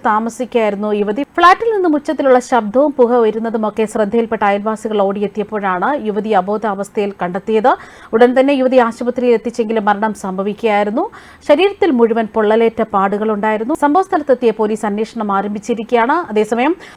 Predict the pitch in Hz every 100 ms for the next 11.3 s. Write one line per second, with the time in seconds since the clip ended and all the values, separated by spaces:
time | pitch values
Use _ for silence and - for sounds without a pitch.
0 | - 277 381 415 415 320 294 294 254 240
1 | 240 247 240 220 208 214 202 214 214 233
2 | 214 190 196 214 208 240 269 - - 302
3 | 415 415 359 311 269 277 247 247 247 240
4 | 233 220 226 233 254 208 214 208 208 -
5 | 302 294 226 233 247 254 233 226 214 208
6 | 208 220 226 233 226 208 202 208 208 -
7 | 196 233 226 226 - 226 208 208 208 202
8 | 190 202 208 349 - - - - 262 269
9 | 330 349 - 339 392 403 392 285 269 269
10 | 262 226 220 220 208 196 202 208 214 220
11 | 233 240